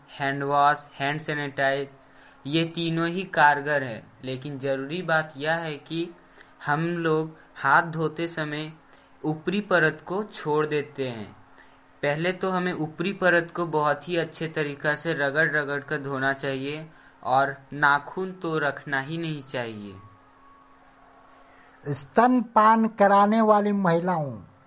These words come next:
Speaker 2: या फिर बच्चों को खाना खिलाते समय माँओं को किन बातों का ध्यान रखा जाना चाहिए? यानी, आपकी माँ अगर खाना खिलाती है तो वो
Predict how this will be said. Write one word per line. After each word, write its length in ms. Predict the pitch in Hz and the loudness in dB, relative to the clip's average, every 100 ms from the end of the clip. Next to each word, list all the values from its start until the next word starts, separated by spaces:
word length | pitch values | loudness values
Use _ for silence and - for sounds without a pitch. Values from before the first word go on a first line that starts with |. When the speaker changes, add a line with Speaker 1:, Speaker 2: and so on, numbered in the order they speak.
| - | -12
Speaker 2:
या 240 | 147 196 220 | 0 2 2
फिर 280 | - 214 | 2 0
बच्चों 520 | 190 160 180 - 226 220 | 4 4 4 4 2 2
को 320 | 202 175 175 - | 4 0 0 0
खाना 400 | - 185 214 226 | 4 6 6 4
खिलाते 580 | 226 196 196 185 196 | 2 4 4 4 0
समय 460 | 180 - 156 143 151 - - - - 147 | -2 -2 -4 -4 -8 -14 -20 -20 -14 -2
माँओं 640 | 151 170 185 196 220 247 | 4 6 6 6 6 6
को 340 | 254 208 185 180 | 4 4 6 4
किन 420 | - - 226 226 | 0 2 4 4
बातों 500 | 180 185 190 - 226 | 6 4 4 6 4
का 180 | 220 196 | 6 2
ध्यान 400 | 160 160 202 190 | 6 6 6 4
रखा 380 | 190 - 190 | 0 0 2
जाना 320 | 190 180 170 170 | 4 4 2 0
चाहिए? 600 | 160 165 151 147 156 165 | 0 0 2 0 0 2
यानी, 560 | 180 208 226 220 196 185 - - - - | 4 4 2 0 -4 -12 -20 -20 -20 2
आपकी 580 | 190 233 233 - 247 | 6 6 4 -2 2
माँ 680 | 226 202 208 214 190 165 - _ - _ - | 4 8 8 8 6 0 -8 _ -20 _ 0
अगर 260 | 185 240 | 4 6
खाना 440 | 233 - 185 196 214 | 4 2 2 4 2
खिलाती 640 | - 185 180 180 196 185 | 2 4 4 4 -2 0
है 320 | 135 135 160 - - - - _ | 0 -2 -12 -20 -20 -20 -20 _
तो 400 | 226 240 240 226 190 | 6 8 6 4 -2
वो 420 | 196 226 226 | 4 6 6